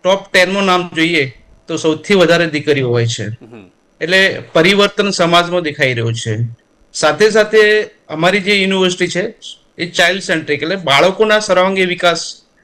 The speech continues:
Speaker 1: સાથે જોડાયેલી આ યુનિવર્સિટી છે. એટલે અમે જે રિસર્ચ કરીએ છીએ એ બાળકોના, ખાસ કરીને દીકરીઓના વિષય ઉપર અમે આ અભ્યાસ કરતા હોઈએ છીએ.
Speaker 2: હમ.
Speaker 1: એટલે જે, અ,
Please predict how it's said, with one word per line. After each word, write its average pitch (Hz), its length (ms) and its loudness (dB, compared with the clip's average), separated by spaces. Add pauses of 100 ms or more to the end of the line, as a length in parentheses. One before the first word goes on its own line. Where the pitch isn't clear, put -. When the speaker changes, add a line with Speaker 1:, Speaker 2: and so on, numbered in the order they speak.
(120)
Speaker 1:
સાથે 160 280 -4
જોડાયેલી 160 440 2
આ 151 40 4
યુનિવર્સિટી 131 600 -4
છે. 117 280 -4 (320)
એટલે 156 120 -2
અમે 175 300 2
જે 208 320 2
રિસર્ચ 170 420 -4
કરીએ 139 400 0
છીએ 160 140 -2
એ 190 200 -2
બાળકોના, 156 840 2 (280)
ખાસ 175 280 0
કરીને 175 600 0 (120)
દીકરીઓના 180 460 0
વિષય 160 320 -2
ઉપર 160 280 -2
અમે 156 140 2
આ 143 140 2
અભ્યાસ 143 260 0
કરતા 117 260 -4
હોઈએ 113 320 0
છીએ. 107 240 -6
Speaker 2:
હમ. 113 580 -16
Speaker 1:
એટલે 208 240 0
જે, 214 320 4
અ, 165 300 -6